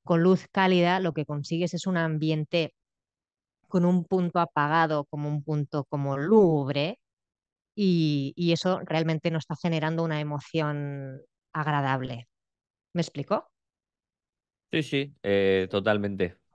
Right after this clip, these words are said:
Speaker 2: Em, aquí yo creo que luego el reto es, pues sí, todo esto que estás diciendo que, que tiene todo el sentido, pero pues eso, aterrizarlo y hacerlo también como tú. <laughs> Que bueno, pa-, para, para eso,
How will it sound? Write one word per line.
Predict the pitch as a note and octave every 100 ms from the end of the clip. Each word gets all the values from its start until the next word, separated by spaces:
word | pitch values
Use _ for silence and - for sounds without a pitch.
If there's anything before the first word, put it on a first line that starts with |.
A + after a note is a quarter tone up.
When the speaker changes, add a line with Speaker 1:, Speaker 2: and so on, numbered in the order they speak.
| -
Speaker 2:
Em, | F2+ F2 F2 F2 E2 E2+ F2 - _ _ _ _ _ _
aquí | - G#2 A2+ A#2+
yo | A#2
creo | B2
que | B2
luego | B2 A#2+ A#2+
el | A2+
reto | A#2 C3+ A2+
es, | A2+ B2 - - _ -
pues | F2
sí, | A2+
todo | F#2+ G2+
esto | A2 A2+
que | A2
estás | A2+
diciendo | A2 G#2+ A#2 F#2
que, | E2+ E2 D#2+ _ _ _ -
que | -
tiene | E2+ F2
todo | G2+
el | G2+
sentido, | G2+ F#2+ F#2 G#2+ A#2 E3+ _ _ _ _ _ _ _
pero | F2+ F2 F2 F2 -
pues | F2
eso, | F#2 F2 - -
aterrizarlo | F#2 G2+ G2 F#2+ G#2+ G#2+ A2 A2+ B2+ - _
y | G2+ G2
hacerlo | F2+ - G2 G2
también | G2+ G#2 G2
como | F#2+ G2
tú. | B2+ - - -
<laughs> | C3 - G#2 - - - _
Que | A2+
bueno, | G#2 A2 G2
pa-, | - G#2+ -
para, | A2 A2 -
para | G#2+ G#2+
eso, | G#2+ B2 A#2 A2+ A2 G#2+